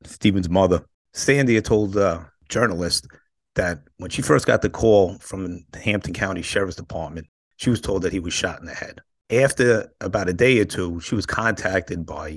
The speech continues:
uh, Alec and Raymond, Alec's brother, and they wanted to represent her. Once the Murdochs got involved, things started to change. The local authorities now said it wasn't a gunshot wound. It was now a hit and run,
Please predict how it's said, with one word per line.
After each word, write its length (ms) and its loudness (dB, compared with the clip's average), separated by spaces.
uh, 180 -12
Alec 400 0
and 320 -10
Raymond, 460 0
Alec's 240 -10
brother, 400 4
and 160 -6
they 80 0
wanted 240 -4
to 60 -12
represent 500 -8
her. 120 -20
Once 520 0
the 60 -4
Murdochs 360 2
got 160 0
involved, 640 2
things 200 -6
started 400 -6
to 100 -10
change. 520 -12
The 80 -8
local 320 0
authorities 640 2
now 220 -2
said 220 -2
it 80 -10
wasn't 360 2
a 20 -8
gunshot 540 -8
wound. 360 -10
It 120 -6
was 160 -8
now 220 -12
a 40 -14
hit 200 -12
and 140 -18
run, 240 -16